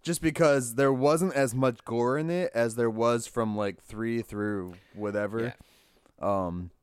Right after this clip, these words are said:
Speaker 2: I think it was, like, three to five. I think Jigsaw was, like, number six or some shit like that. It was five or
Speaker 1: Something.
Speaker 2: six.
Speaker 1: Uh, no, I think there's more than that.
Speaker 2: Really? You got that far?
Speaker 1: Yeah.
Speaker 2: My, my biggest problem with that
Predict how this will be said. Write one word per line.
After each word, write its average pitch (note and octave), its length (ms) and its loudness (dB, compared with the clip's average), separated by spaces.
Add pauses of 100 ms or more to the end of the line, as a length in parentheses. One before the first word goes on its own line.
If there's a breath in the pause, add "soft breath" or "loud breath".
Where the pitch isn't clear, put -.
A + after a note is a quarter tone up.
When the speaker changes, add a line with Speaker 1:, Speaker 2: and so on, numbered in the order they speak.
(160)
Speaker 2:
I - 40 -20
think C#3+ 140 -8
it - 20 -8
was, A2 80 -12
like, A#2+ 120 -14
three G2 160 -14
to - 40 -14
five. A#2+ 400 -10
I G#2+ 60 -14
think B2+ 200 -14
Jigsaw A2+ 340 -12
was, F#2 140 -16
like, F2 140 -18
number F2 200 -16
six - 320 -18
or - 80 -20
some D#2 140 -20
shit B1+ 200 -20
like D#2 140 -20
that. D#2+ 120 -18
It - 60 -20 (160)
was - 80 -16
five G#2 100 -6
or F2 260 -6
Speaker 1:
Something. - 20 -10
Speaker 2:
six. - 280 -18 (520 soft breath)
Speaker 1:
Uh, F#2+ 220 -4 (140)
no, G#2 320 2
I G2 120 2
think D#3+ 180 -6
there's F#2 180 -6
more F2 220 -6
than E2 160 -8
that. D#2+ 300 -10 (420)
Speaker 2:
Really? D3+ 600 -2
You B2 60 -8
got - 160 -10
that G2 60 -8
far? G2 60 -4
Speaker 1:
Yeah. F#2 600 -4
Speaker 2:
My, D4 240 6
my B3+ 180 4
biggest G4+ 320 -2
problem A3 300 2
with C#3 160 -6
that B2 340 -2